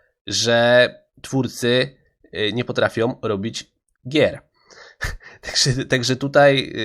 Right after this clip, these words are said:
e, tak jak mówię, mamy do czynienia spółko-, ze spółką, która potrafi robić gry,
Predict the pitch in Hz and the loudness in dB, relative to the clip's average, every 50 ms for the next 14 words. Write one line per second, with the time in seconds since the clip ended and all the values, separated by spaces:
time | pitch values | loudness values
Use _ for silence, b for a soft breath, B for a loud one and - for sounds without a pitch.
0 | 110 113 - 123 120 - - 123 95 92 82 - 98 110 127 143 151 139 139 135 | -4 -2 0 0 0 0 0 -4 -4 -4 -6 -4 0 2 2 2 2 2 0 -2
1 | - 127 139 139 131 123 - - - 147 151 147 143 143 123 - - 113 117 127 | -2 0 0 2 2 2 0 -2 -4 -2 -2 -2 -2 -2 -6 -6 -4 -6 -6 -6
2 | - - - 135 123 - - 127 135 156 165 - - - - 127 135 - - 131 | -6 -4 -2 -4 -2 0 2 4 4 2 2 -2 -8 -2 2 2 2 2 2 2
3 | 143 143 131 - - 123 120 113 117 110 113 110 120 110 117 135 180 - - - | 2 4 4 4 2 0 0 0 0 -2 -4 -2 2 4 4 4 4 2 -2 -10